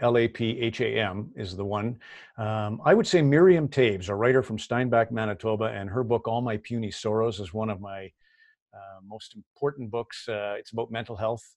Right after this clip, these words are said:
suicide, uh, but just the way she writes. Now, Miriam is an example of someone who can reach you, uh, without,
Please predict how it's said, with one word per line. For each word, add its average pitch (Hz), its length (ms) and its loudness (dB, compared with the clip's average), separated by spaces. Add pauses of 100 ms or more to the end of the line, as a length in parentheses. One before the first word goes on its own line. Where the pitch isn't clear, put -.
(160)
suicide, 113 580 -6 (340)
uh, 95 340 -12 (100)
but 107 80 -8
just - 180 -8
the 139 60 -2
way 120 140 2
she 107 180 -8
writes. 107 460 -6 (340)
Now, 131 280 0 (160)
Miriam 131 520 6
is 98 120 -8
an 107 60 -8
example 117 400 -4
of 107 100 -2
someone 123 280 -2
who 110 120 -4
can 107 160 -6
reach 139 300 -2
you, 113 340 -4 (520)
uh, 101 460 -10 (100)
without, 123 300 0